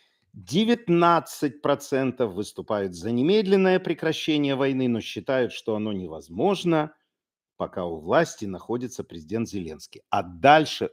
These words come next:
очень смешно пишет Морозов. Таким <laughs> образом, около семидесяти проце-, семидесяти пяти процентов россиян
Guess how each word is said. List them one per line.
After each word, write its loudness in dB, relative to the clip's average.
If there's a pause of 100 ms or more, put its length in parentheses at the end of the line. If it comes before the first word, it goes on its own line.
(120)
очень 0
смешно -6 (800)
пишет -6 (800)
Морозов. -6 (200)
Таким 0
<laughs> -20
образом, 2 (580)
около 10
семидесяти -2
проце-, -4
семидесяти -4
пяти -10
процентов -8
россиян -2